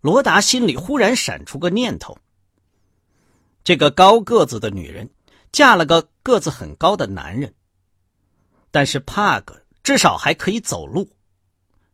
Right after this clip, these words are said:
罗达想，生活以一种奇特的方式取得了平衡。这个让人头晕目眩的情势正在使他变得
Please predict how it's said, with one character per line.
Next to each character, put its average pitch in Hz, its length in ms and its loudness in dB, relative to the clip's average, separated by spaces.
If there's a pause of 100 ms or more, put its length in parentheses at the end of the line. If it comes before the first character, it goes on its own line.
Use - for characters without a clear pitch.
(360)
罗 131 160 0
达 120 160 -4
想， - 200 -10 (760)
生 208 280 4
活 180 220 4
以 156 240 -4
一 160 40 -2
种 135 220 0
奇 233 320 -4
特 247 160 -2
的 135 100 -2
方 123 280 -4
式 - 200 -10 (200)
取 - 320 -10
得 110 160 -14
了 131 160 -6
平 120 260 -10
衡。 - 260 -16 (1120)
这 165 200 -2
个 156 260 2
让 160 240 2
人 147 220 0
头 175 280 -2
晕 285 180 2
目 269 220 -2
眩 110 280 -8
的 156 80 -4
情 - 320 -12
势 - 260 -14 (500)
正 285 160 2
在 220 160 0
使 - 260 -6
他 - 280 -8 (240)
变 190 220 0
得 92 120 -14